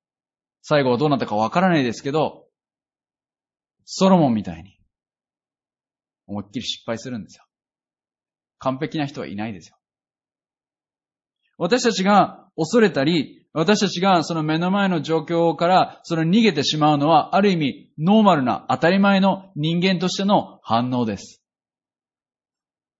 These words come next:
だからそれがいいと言ってるわけではなくて、そこで私たちは固く立つことができるんですよ。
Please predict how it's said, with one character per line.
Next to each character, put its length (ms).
だ 120
か 100
ら 60
そ 120
れ 60
が 120
い 180
い 60
と 80
言 100
っ 20
て 100
る 100
わ 80
け 80
で 100
は 120
な 120
く 60
て、 340
そ 180
こ 120
で 60
私 260
た 100
ち 100
は 100
固 320
く 460
立 180
つ 20
こ 120
と 100
が 100
で 120
き 120
る 100
ん 60
で 80
す 100
よ。 100